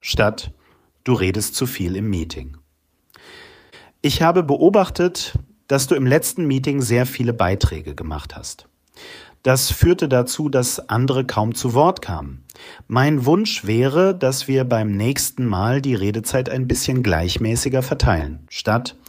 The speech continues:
„Super gemacht.“ Ich habe gesehen, wie sorgfältig du die Unterlagen für das Kundengespräch vorbereitet hast. Das hat dafür gesorgt, dass wir sehr souverän auftreten konnten.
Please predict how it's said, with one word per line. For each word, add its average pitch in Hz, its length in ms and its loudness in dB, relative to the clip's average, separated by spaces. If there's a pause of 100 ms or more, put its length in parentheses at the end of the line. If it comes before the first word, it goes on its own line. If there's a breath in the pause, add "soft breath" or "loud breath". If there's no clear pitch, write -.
(380 loud breath)
„Super 170 360 6
gemacht.“ - 460 -10 (1080 loud breath)
Ich 131 200 2
habe 143 200 4
gesehen, 127 460 4
wie 107 140 0
sorgfältig 117 840 0
du 117 120 -2
die 113 140 -2
Unterlagen 107 540 0
für - 140 -6
das 107 200 -2
Kundengespräch 113 800 -2
vorbereitet 82 720 0
hast. - 340 -12 (440 loud breath)
Das 143 280 2
hat 147 200 0
dafür 131 240 2
gesorgt, 113 640 0
dass 113 220 -2
wir 113 220 0
sehr 101 480 0
souverän 123 640 2
auftreten 90 640 -6
konnten. - 480 -12